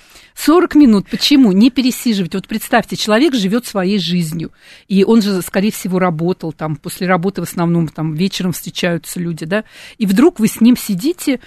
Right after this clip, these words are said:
Speaker 2: час, два, три, понимаете? То есть, и вы его уже, он уже не воспринимает эту информацию, которую вы ему даёте. Он, ему уже хочется домой, он уже, ну, просто вот с вами там как-то, да, и, э, скорее, вот, м,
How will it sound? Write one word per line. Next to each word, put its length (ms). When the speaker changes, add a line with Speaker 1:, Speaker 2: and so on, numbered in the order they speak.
Speaker 2:
час, 560
два, 420
три, 320
понимаете? 560
То 100
есть, 120
и 240
вы 80
его 240
уже, 320
он 180
уже 200
не 100
воспринимает 680
эту 200
информацию, 680
которую 360
вы 120
ему 180
даёте. 540
Он, 200
ему 260
уже 160
хочется 460
домой, 420
он 160
уже, 240
ну, 280
просто 420
вот 160
с 100
вами 220
там 220
как-то, 360
да, 180
и, 440
э, 460
скорее, 360
вот, 200
м, 500